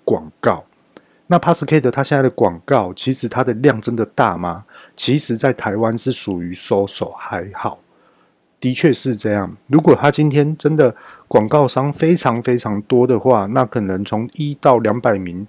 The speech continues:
都有广告商想要插入。那所以说未来的，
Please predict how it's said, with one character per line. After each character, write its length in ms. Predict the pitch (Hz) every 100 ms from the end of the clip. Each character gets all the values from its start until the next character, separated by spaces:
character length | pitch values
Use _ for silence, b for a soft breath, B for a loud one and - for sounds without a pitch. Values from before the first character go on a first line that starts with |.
| -
都 200 | 127 127
有 140 | 113
广 240 | 117 98
告 160 | 92 110
商 300 | 104 104 104
想 180 | - 87
要 100 | 101
插 320 | - 98 92
入。 180 | 95 87 B B B B
那 180 | - 151
所 220 | - 143
以 60 | 143
说 200 | 131 143
未 220 | 139 147
来 140 | 107
的， 340 | 104 110 104